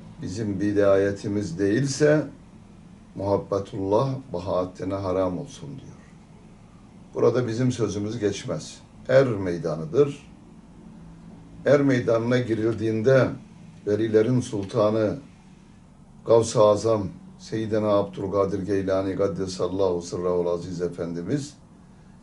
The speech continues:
devri saadetinde iletişim vasıtalarının hiçbirisi yokken "Bütün Evliyaullah'ın başı ayaklarımın altındadır." dediği zaman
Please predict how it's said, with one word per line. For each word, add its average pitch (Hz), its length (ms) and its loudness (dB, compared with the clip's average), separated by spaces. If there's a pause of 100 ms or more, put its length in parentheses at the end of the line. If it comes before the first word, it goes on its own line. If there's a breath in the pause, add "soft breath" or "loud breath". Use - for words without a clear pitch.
(260 loud breath)
devri 113 260 2
saadetinde 101 840 0
iletişim 101 680 -6
vasıtalarının 95 760 -2
hiçbirisi 95 520 -8
yokken 113 640 0 (4000 soft breath)
"Bütün 165 280 2
Evliyaullah'ın 131 840 6
başı 117 260 2
ayaklarımın 117 640 4
altındadır." 104 720 2
dediği 92 260 -6
zaman 143 380 2